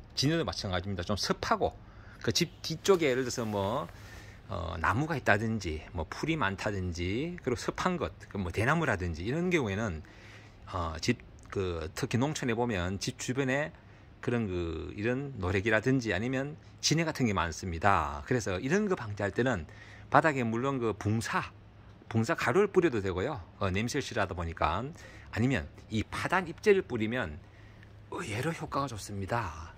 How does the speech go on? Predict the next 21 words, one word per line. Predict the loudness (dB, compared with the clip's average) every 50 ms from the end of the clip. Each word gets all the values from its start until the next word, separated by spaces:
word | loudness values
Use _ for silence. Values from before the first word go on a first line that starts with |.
| -2
그래서 | 0 0 0 0 0 -2 -2 -2 -4 -6 -10 -14 -16 -16 -16 -16 -16 -16 -4 2
그런 | 6 6 6 6 6 4 0
경우에는 | 0 0 0 2 2 0 0 -2 -6
제가 | -6 -4 -4 -4
이 | -4
파단 | -4 -6 -6 -4 -2 -2 -2 -2
잎제를 | -4 -4 0 0 0 0
주로 | 0 -2 -2 -2
권한다. | 0 0 0 0 0 0 0 -2 -2 0 0 0 -2 -4 -6 -10 -6 -2
이런 | -2 0 0 2
말씀, | 0 0 0 -2 -2 -4 -4 -4 -8 -14 -18 -8
아, | -2 -2 -2 0 2
곁들여 | 2 4 6 6 4 4
드리겠습니다. | 4 0 -2 -2 -2 -4 -6 -4 0 2 2 2 0 -2 -10 -16 -14 -14 -14 -14 -14 -16 -14 -10 -10 -10 -10 -10 -14 -20 -20 -20 -20 -20 -20 -20 -20 -20 -20 -20 -20 -20 -10 -4 0
어, | 2 2 2 4
기본적으로 | 6 6 6 8 6 6 6 4 4 4 2 0 -2 -6 -12 -14 -14 -4 2 4
아직까지 | 4 4 4 4 2 4 4 4 2 2 0 -10 -16 -14 -10
파단, | -6 0 4 8 8 8 6 4 -4 -10 -16 -20 -20 -20 -20 -20 -20 -14 -8
이렇게 | -4 0 0 2 4 4 4 4 2 -2 -8 -14 -20 -20 -20 -20 -20 -20 -20 -20 -20 -20 -20 -20 -20 -20 -20 -20 -18 -18 -16 -16 -14 -12 -6 -2
홍명나방과 | 0 2 2 4 4 4 4 4 4 4 4 6 4 2 2 2 2 2 2 2 0 -2 -6 -10 -14 -18 -20 -20 -20 -20 -18 -14
그 | -8 -4 -2 -2 -2 -2 -4 -6 -6 -8 -10 -12 -12